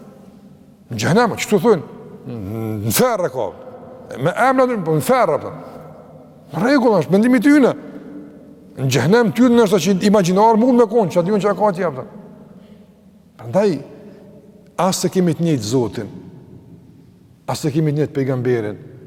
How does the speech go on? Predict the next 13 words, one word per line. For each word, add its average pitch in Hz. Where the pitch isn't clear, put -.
as -
se 175
kemi 202
të 202
njëjtë 175
ahiretin, 170
apo? 101
Allah 170
tha, 147
"Lakum 226
dinukum 175
waliya 269
din." 294